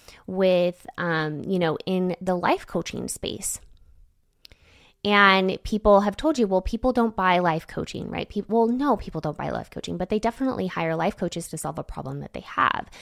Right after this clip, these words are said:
And so what problem is it that you solve? And what do you feel fired up about talking about?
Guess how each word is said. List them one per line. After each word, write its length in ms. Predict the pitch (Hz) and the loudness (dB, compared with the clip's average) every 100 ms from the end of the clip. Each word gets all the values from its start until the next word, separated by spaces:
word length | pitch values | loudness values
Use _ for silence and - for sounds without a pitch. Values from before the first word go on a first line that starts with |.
| - - | -18 -2
And 140 | 202 | 0
so 140 | 208 208 | 2 0
what 380 | 180 180 - - | 2 0 0 -2
problem 800 | - - 370 226 165 160 180 - - - | -12 -2 0 2 0 0 -2 -6 -12 -4
is 180 | 202 196 | 0 0
it 140 | 185 | -2
that 100 | - | -4
you 160 | 185 175 | -6 -4
solve? 340 | 254 302 202 | 4 6 6
And 160 | 190 185 | 2 0
what 100 | 254 | 0
do 60 | |
you 80 | 302 | -2
feel 200 | - 262 | -2 -4
fired 640 | - - 185 240 262 226 - | -6 -14 -4 2 2 2 0
up 500 | 202 285 175 190 208 - - - | 6 6 8 4 2 -6 -12 0
about 400 | 226 240 254 247 | 4 8 6 6
talking 580 | - - 381 403 262 180 | -2 4 4 4 2 0
about? 580 | 156 87 - - - | -2 -6 -6 -12 -16